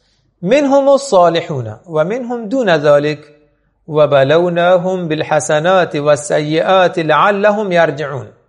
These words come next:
و ما در زمین اونها رو گروه گروه کردیم، یعنی در زمینی که زندگی می‌کنن، در مجموعه کره زمین، اونها، ما اونها رو گروه گروه کردیم، یعنی اونها متمرکز در یک جای خاص نیستن.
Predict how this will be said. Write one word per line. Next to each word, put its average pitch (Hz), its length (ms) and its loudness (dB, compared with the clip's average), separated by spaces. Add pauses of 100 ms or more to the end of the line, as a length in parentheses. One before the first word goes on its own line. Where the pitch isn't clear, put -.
(680)
و 180 140 2
ما 247 200 2
در 233 220 2
زمین 233 340 -2
اونها 220 320 0
رو 247 300 4
گروه 185 280 0
گروه 165 280 -2
کردیم، 110 320 -8 (1500)
یعنی 127 180 -6
در 123 180 0
زمینی 147 340 -4
که 139 100 -2
زندگی 127 360 -4
می‌کنن، 147 580 -4 (380)
در 127 180 -4
مجموعه 127 480 -4
کره 127 340 -4
زمین، 139 380 -4
اونها، 165 600 -4 (320)
ما 160 240 0
اونها 202 240 -2
رو 190 260 -6
گروه 151 400 -6
گروه 185 380 -2
کردیم، 120 360 -2
یعنی 127 140 -8
اونها 139 180 -8
متمرکز 127 840 -6
در 135 180 0
یک 127 380 -6
جای 143 200 -2
خاص 226 300 0
نیستن. 139 400 -8